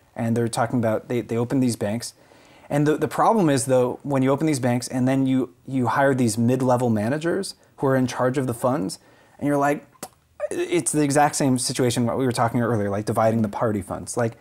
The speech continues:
how do we make sure that our bank managers are properly,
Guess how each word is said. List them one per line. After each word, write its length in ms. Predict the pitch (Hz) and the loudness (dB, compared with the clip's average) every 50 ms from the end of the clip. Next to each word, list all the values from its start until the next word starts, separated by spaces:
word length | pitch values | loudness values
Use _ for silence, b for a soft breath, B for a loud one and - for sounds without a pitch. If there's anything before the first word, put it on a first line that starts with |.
| b b b b b b | b b b b b b
how 220 | - 196 196 226 233 | -6 -4 -2 0 0
do 80 | 233 | 0
we 160 | 208 196 190 | 2 2 2
make 260 | 175 160 156 160 160 - | 2 2 0 0 -2 -2
sure 300 | - - 120 120 127 131 | -2 0 0 2 2 0
that 120 | 131 131 | 0 0
our 120 | 127 117 113 | 0 0 0
bank 340 | 113 123 127 139 135 - - | 0 0 0 -2 -2 -2 -2
managers 520 | 113 101 98 101 98 107 110 117 117 - B B B B B B B | -4 -2 -2 -4 -4 -4 -4 -4 -6 -8 B B B B B B B
are 120 | 131 127 120 | -2 -2 -2
properly, 840 | 120 - - 160 143 147 147 156 147 139 131 127 120 120 117 117 | -2 0 2 4 4 4 4 2 2 2 2 2 2 2 0 -2